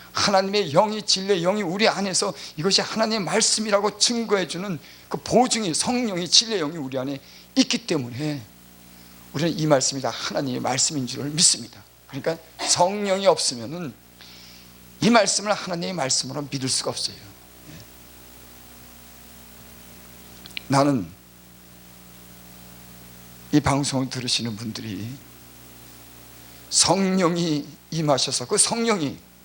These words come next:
성경을 증거하고 성경이 하나님의 말씀으로 보증되는 확실한 증거가 여러분 안에 있기를 바랍니다. 성령을 쫓아 행하라.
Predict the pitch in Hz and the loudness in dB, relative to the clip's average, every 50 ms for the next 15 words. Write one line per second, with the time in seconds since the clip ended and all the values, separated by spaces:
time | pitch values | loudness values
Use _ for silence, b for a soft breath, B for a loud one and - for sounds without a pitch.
0 | - - - - - - - - - - - - 196 202 185 175 175 175 170 165 | -20 -20 -20 -20 -20 -20 -16 -6 -2 -2 0 0 0 0 0 0 0 0 -2 -2
1 | 143 - - 160 156 160 156 139 131 120 120 127 120 107 101 - - - - - | -2 -2 -2 -2 -2 -4 0 0 0 0 0 -4 -8 -8 -10 -12 -20 -20 -20 -20
2 | - - - - - - - - - - - - 208 226 240 233 233 208 202 185 | -20 -20 -20 -20 -20 -20 -20 -16 -6 -2 2 4 4 4 4 4 2 2 0 0
3 | - - 226 220 220 226 208 175 180 226 233 - - 214 208 202 202 208 202 - | -2 -2 -4 -4 -2 -2 0 2 2 2 4 2 0 0 -2 -2 -4 -4 -4 -2
4 | 165 196 247 226 262 262 240 196 165 175 208 196 147 110 - - - - - - | 0 0 2 2 2 0 0 0 0 -2 -2 -4 -6 -8 -10 -16 -20 -20 -20 -20
5 | - - - - - - - - - 262 254 226 - - - - 240 240 226 196 | -20 -12 -6 -2 2 4 4 4 4 4 0 0 2 2 2 2 2 0 -4 -2
6 | - 214 214 156 143 175 202 208 185 202 190 - - 160 202 202 208 208 196 147 | 0 0 0 2 4 4 4 2 0 -4 -6 -4 -2 0 0 0 0 -2 -4 -6
7 | - - 131 139 160 160 131 127 - 104 98 104 101 98 107 110 110 - - - | -8 -10 -8 -8 -8 -8 -8 -10 -12 -12 -16 -16 -16 -16 -16 -16 -18 -18 -20 -20
8 | - - - - - - - - - - - - - - - - - - - - | -20 -20 -20 -20 -20 -20 -20 -20 -20 -20 -20 -20 -20 -20 -20 -20 -20 -20 -20 -20
9 | - - - - - - - - - - - - - - - - - - - - | -20 -20 -20 -20 -20 -20 -20 -20 -20 -20 -20 -20 -20 -20 -20 -20 -20 -20 -20 -20
10 | - - - - - - - - - - - - - - - - - - - - | -20 -20 -20 -20 -20 -20 -20 -20 -20 -20 -20 -20 -20 -20 -20 -20 -20 -20 -10 -2
11 | - - - 170 202 196 185 170 160 160 160 156 - - 127 123 - - - 123 | 2 2 4 4 4 2 2 2 2 0 -2 -2 -2 -4 -4 -2 -4 -6 -6 -6
12 | 110 107 101 - | -12 -14 -16 -16